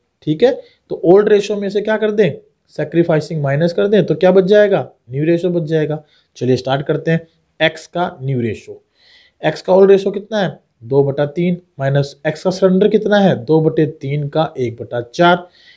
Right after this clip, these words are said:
तो ये कितना आ जाएगा? दो बटा तीन माइनस में, अ, दो बटा बारह, तो बारह आ गया, तो बारह एलसीएम ले लेते हैं। तीन चौके बारह, चार दूनी आठ, बारह कम बारह, दो, ये आ गया छः बटे बारह।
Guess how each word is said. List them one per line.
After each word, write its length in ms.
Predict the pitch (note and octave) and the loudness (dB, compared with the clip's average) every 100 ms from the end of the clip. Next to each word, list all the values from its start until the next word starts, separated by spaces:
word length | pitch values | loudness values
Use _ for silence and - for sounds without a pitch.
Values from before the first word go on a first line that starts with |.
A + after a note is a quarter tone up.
| _ _ _ | _ _ _
तो 60 | C#3 | -2
ये 60 | |
कितना 320 | C#3+ D#3 F#3 F#3+ | -2 -2 0 4
आ 40 | |
जाएगा? 240 | F#3+ F#3+ | 4 2
दो 240 | D3 C#3 C#3 | 2 2 2
बटा 260 | C#3 C#3 | 0 -4
तीन 360 | C#3 - F3 F3+ | -6 -4 -2 -2
माइनस 360 | C#3+ C3 B2+ - | -4 -4 -6 -6
में, 140 | F#3+ | -6
अ, 80 | - _ _ _ _ _ _ _ _ _ _ A#2+ | -6 _ _ _ _ _ _ _ _ _ _ -6
दो 460 | A#2 A2+ A2+ D3 | -4 -2 2 4
बटा 440 | C#3+ B2 C#3+ A#3 - _ _ | 2 -2 -4 -6 -10 _ _
बारह, 480 | B2+ G#2 A2+ G2 F#2 - _ _ _ _ _ | -18 -8 -6 -6 -10 -16 _ _ _ _ _
तो 100 | C3 | -4
बारह 280 | B2 C#3 E3 | 2 2 4
आ 120 | F3 | 2
गया, 140 | E3+ | 2
तो 100 | E3+ | 0
बारह 260 | E3 D3 D3+ | 0 2 4
एलसीएम 400 | D#3 D3+ - F3+ | 4 2 0 2
ले 80 | F#3 | 4
लेते 280 | F#3+ F#3 F#3+ | 4 2 -2
हैं। 240 | F#3+ F#3+ _ _ | -2 -6 _ _
तीन 160 | D3+ D3 | -8 -4
चौके 240 | D3+ D3+ | -2 -2
बारह, 240 | D#3+ E3 F3+ | 0 2 2
चार 200 | D#3+ D3 | 2 2
दूनी 200 | C3 C3+ | 2 -2
आठ, 320 | C#3 D#3+ F3 - | 0 0 0 -6
बारह 160 | C3+ C#3+ | -6 -4
कम 180 | C#3+ C#3 | -4 -4
बारह, 200 | D#3 C#3+ | -2 -2
दो, 380 | A#2 C3+ - - _ _ - | 0 0 0 -4 _ _ -2
ये 60 | |
आ 60 | C3 | 2
गया 100 | D3 | 2
छः 360 | C#3+ - E3 D3+ | 0 0 2 2
बटे 460 | B2 C#3+ G#3+ - _ _ C3 | 2 0 0 -2 _ _ -16
बारह। 400 | A2+ G2+ F#2+ | -14 -14 -16